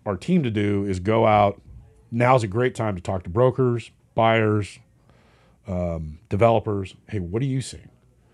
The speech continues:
What are you seeing?" Well, towards the end of the year, we saw a lot of, lot of deals get retraded, you know, or, or didn't close, um,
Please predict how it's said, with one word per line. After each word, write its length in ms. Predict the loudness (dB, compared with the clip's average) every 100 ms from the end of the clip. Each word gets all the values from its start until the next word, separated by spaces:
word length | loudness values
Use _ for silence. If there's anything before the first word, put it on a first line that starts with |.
| _ _
What 140 | -6 -4
are 40 |
you 100 | -4 -6 _
seeing?" 300 | -16 -16 -16 -2
Well, 300 | 2 2 0 -14 -20 -20 _ _ _ _
towards 260 | 4 6 6
the 140 | 2
end 180 | 2 2
of 60 | 2
the 80 |
year, 340 | 2 6 6 6
we 80 | 2
saw 300 | 2 4 4
a 20 |
lot 300 | 2 2 2
of, 200 | 0 -4 -8 _ _ _ -6
lot 360 | 2 4 4
of 160 | 2 0
deals 760 | 0 2 2 0 -2 -8 -20 _ _ _ _ _ -10
get 120 | -8
retraded, 680 | -8 -4 0 2 2 0 -4 _ _ _ _ _ _ -10
you 120 | -8
know, 200 | -8 -8
or, 340 | -10 -12 -14 -14
or 160 | -16 -16 _ _
didn't 240 | -6 -6
close, 680 | -6 -2 0 0 -2 -4 -12 _ _ _ -20 _ _ _ _
um, 460 | -8 -6 -8 -12